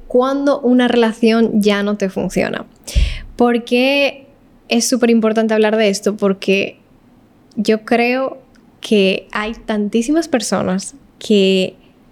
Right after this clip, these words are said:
se quedan en una relación o en un lugar simplemente por, por costumbre, ¿no? Por, porque se sienten a veces agradecidos por, por un, un tema como, como se dice, de apego.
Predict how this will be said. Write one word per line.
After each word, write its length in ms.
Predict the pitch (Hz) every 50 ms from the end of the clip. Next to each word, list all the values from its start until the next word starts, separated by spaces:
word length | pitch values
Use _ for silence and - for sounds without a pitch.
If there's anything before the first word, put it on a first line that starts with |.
| _ _ _ _ _ _ _ _ _ _
se 300 | - - - - 220 214
quedan 480 | 214 - 208 214 220 240 254 262 262 -
en 460 | - 214 214 208 202 196 190 185 - - _ _ _ _ - -
una 220 | - 214 226 254 269
relación 560 | 269 269 233 220 - 220 202 196 196 190 190 -
o 320 | - 180 185 185 185 -
en 140 | - 185 190
un 160 | 202 226 240
lugar 460 | 240 220 202 202 190 185 180 185 208 - - _ - - - _ _ _ _ _ _ _
simplemente 680 | - - - 233 220 220 226 262 262 254 247 240 240 233
por, 540 | 233 - 220 214 214 202 196 190 185 190 - - _ _ - - _
por 160 | - 226 214
costumbre, 720 | - 208 202 - - 226 220 208 202 196 190 190 185 185 185
¿no? 240 | 190 202 208 214
Por, 460 | - 214 202 196 185 190 185 185 190 196 - - - _ - - - -
porque 220 | - 208 202 208
se 140 | - 208 202
sienten 320 | 196 196 202 202 202 214
a 80 | 214 214
veces 240 | 214 208 214 202 202
agradecidos 880 | 196 196 190 190 185 185 190 - 220 220 220 220 208 196 196 202 196
por, 420 | - - 175 180 180 175 180 175 -
por 160 | - 185 180
un, 400 | 180 180 180 185 185 190 208 - -
un 180 | 190 196 196 190
tema 220 | 220 226 220 220
como, 560 | - 220 214 202 196 185 185 185 180 180 180 180
como 300 | 185 185 185 - 196 196
se 100 | - 180
dice, 240 | 175 185 - 220
de 100 | 220 214
apego. 540 | 202 190 - - 208 208 196 185 180 185 196